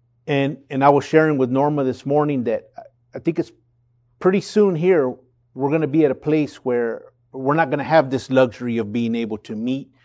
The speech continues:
for a bunch of different reasons. Either they're not gonna want us to meet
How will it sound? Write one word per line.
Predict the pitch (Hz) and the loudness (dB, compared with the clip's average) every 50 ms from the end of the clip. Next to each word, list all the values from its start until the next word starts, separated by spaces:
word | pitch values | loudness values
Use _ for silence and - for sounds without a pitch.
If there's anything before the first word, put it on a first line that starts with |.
| _ _ _ _ _ _ _ - | _ _ _ _ _ _ _ 2
for | 147 143 | 2 4
a | 120 | 6
bunch | 120 165 156 - 156 | 6 4 4 4 0
of | 139 131 | -2 2
different | 147 151 - 139 127 117 113 | 0 0 0 -2 -6 -4 -4
reasons. | 120 143 160 143 107 110 107 104 107 - - _ _ _ _ _ _ _ _ _ _ - | -2 -2 -2 -2 -4 -8 -10 -12 -14 -20 -20 _ _ _ _ _ _ _ _ _ _ -4
Either | 131 131 135 135 | -2 0 2 2
they're | 120 135 135 | 2 2 2
not | 139 139 131 123 | 2 0 0 0
gonna | 131 123 117 | -2 -2 -2
want | 113 120 143 156 165 165 | 2 4 6 6 6 4
us | 156 147 - | 0 -4 -8
to | - - 156 156 151 135 120 | -10 -6 -4 -2 -2 -2 -2
meet | 127 135 156 175 185 185 - - _ - - _ | -2 -2 -2 -2 -2 -4 -6 -10 _ -20 -20 _